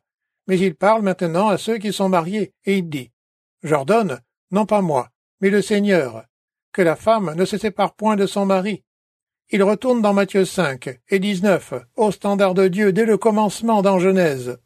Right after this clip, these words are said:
un, verset vingt-sept, et deux, verset vingt-quatre,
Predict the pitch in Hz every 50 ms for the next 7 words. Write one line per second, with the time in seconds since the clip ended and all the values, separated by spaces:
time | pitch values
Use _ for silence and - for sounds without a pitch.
0 | _ 220 196 170 - _ _ _ _ _ _ 180 185 165 - 214 190 190 202 196
1 | 185 - - 208 - 233 _ - 131 - _ _ _ _ _ _ - 214 190 165
2 | 170 226 214 170 170 185 180 - - 202 196 196 196 190 - 220 208 170 - -
3 | - 135 135